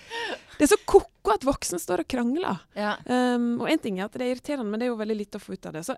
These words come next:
Speaker 1: eh, de jeg liker best nå, det er jo, um, disse her, eh, ja, de er jo for så vidt ikke så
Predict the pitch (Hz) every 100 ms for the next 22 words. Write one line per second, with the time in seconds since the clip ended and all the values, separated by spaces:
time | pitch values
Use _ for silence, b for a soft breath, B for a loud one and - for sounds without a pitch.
0 | _ _ _ _ _ - 233 233 233 226
1 | 202 - 294 269 247 220 190 185 - -
2 | 247 214 - 180 - - - 247 240 214
3 | 311 226 180 170 _ _ _ _ _ _
4 | _ _ _ _ _ - 190 190 185 175
5 | 175 175 190 208 - - - - 233 262
6 | 269 269 208 202 196 190 190 190 190 196
7 | 202 208 196 - _ - - - 180 190
8 | 185 185 -